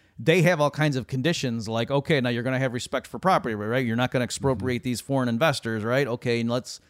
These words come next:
Speaker 1: let's get rid of some of these, you know, currency controls you have, and let's reduce your capital gains." So they, you know, th-, this is what people refer to, like, as neoliberalism or whatever. They,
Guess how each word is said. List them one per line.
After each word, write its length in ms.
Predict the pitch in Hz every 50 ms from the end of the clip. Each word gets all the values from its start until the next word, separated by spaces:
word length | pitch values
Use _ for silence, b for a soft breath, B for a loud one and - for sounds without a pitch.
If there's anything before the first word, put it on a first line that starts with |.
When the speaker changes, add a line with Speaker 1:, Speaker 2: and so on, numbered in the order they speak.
| b b
Speaker 1:
let's 180 | - 131 -
get 160 | - 156 147 135
rid 140 | 143 135
of 80 | 131 -
some 160 | - 139 131
of 40 | 123
these, 280 | 127 123 113 104 98 127
you 100 | 120 110
know, 180 | 107 104 104
currency 380 | - - 180 175 147 127 - 117
controls 400 | - 117 - - 120 110 110 104
you 100 | 107 104
have, 200 | 110 107 104 95
and 100 | 101 101
let's 180 | 117 120 -
reduce 320 | 123 127 117 110 135 123 -
your 100 | 123 -
capital 340 | - 135 131 101 127 123 120
gains." 320 | 131 139 135 127 - - b b b b b b b
So 320 | - - - 160 147 139 127
they, 220 | 139 147 147 151
you 160 | 151 165 143
know, 80 | 120 113
th-, 160 | 131 165 170
this 160 | 151 156 143
is 40 | -
what 100 | 147 135
people 160 | 170 139 135
refer 240 | 139 127 - 147 143
to, 60 | 131 120
like, 100 | 117 110
as 140 | 110 98
neoliberalism 960 | 120 131 131 127 123 117 120 117 127 123 117 123 117 107 107 107 95 104 101 104
or 80 | 98
whatever. 480 | 104 98 98 95 95 98 107 104 95 b b b b b b b b -
They, 440 | 156 139 117 127 156 151 143 151